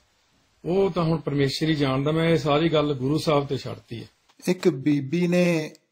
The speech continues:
Speaker 2: ਹਿੰਮਤ ਕੀਤੀ ਅਤੇ ਸੱਚ ਬੋਲ ਕੇ ਬਹੁਤ ਸਾਰਿਆਂ ਨੂੰ ਤੇਰੇ ਚੁੰਗਲ ਤੋਂ ਬਚਾ ਲਿਆ। ਕੀ ਪਤਾ ਗਾਂਹ ਜਾ ਕੇ ਤੂੰ ਕੀ ਕਰਤੂਤਾਂ ਕਰਨੀਆਂ ਸੀ।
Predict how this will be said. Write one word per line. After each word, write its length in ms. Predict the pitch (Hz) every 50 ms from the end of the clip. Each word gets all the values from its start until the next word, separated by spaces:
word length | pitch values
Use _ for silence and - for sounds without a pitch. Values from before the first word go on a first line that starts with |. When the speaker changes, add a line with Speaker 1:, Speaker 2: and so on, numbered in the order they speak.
| _ _ _ - -
Speaker 2:
ਹਿੰਮਤ 500 | - - 160 147 143 147 151 151 - 165
ਕੀਤੀ 680 | 165 - 147 135 135 - 156 156 160 147 131 131 - -
ਅਤੇ 180 | 147 139 156 147
ਸੱਚ 420 | 139 - - - 139 135 - -
ਬੋਲ 360 | 165 143 143 143 143 135 135 -
ਕੇ 360 | - 147 147 143 135 139 139 - _ _ _ _ _ _ _ _ _ _ _ _ _ _ -
ਬਹੁਤ 480 | 151 139 139 151 160 170 185 185 185 -
ਸਾਰਿਆਂ 540 | - - - - 156 151 160 180 180 180 170
ਨੂੰ 340 | 156 147 139 135 135 135 - _ _ _ _ _ _ _ _ _ -
ਤੇਰੇ 240 | 156 151 156 160 156
ਚੁੰਗਲ 480 | 156 - - 156 147 143 143 160 165
ਤੋਂ 280 | 160 - 170 170 165 147
ਬਚਾ 400 | 147 143 - - 135 131 131 139
ਲਿਆ। 340 | 147 147 143 135 - - - _ _ _ _ _ _ _ _ _ _ _ _ _ -
ਕੀ 160 | - 160 170 175
ਪਤਾ 320 | - 180 180 - 185 190
ਗਾਂਹ 300 | 165 143 151 160 180 190
ਜਾ 200 | 160 170 165 156
ਕੇ 480 | 156 - 156 151 147 143 139 - 180 - _ _ _ _ _ _ _ _ _ _ _ _ _ _ _ _ _ _ _ _ _ _ _ _ _ -
ਤੂੰ 120 | - 151
ਕੀ 260 | 139 - - 165 170 165
ਕਰਤੂਤਾਂ 600 | - 165 156 151 151 147 143 135 - - 147 143
ਕਰਨੀਆਂ 500 | 135 - 139 127 131 131 131 135 135 127
ਸੀ। 280 | - - 156 147 -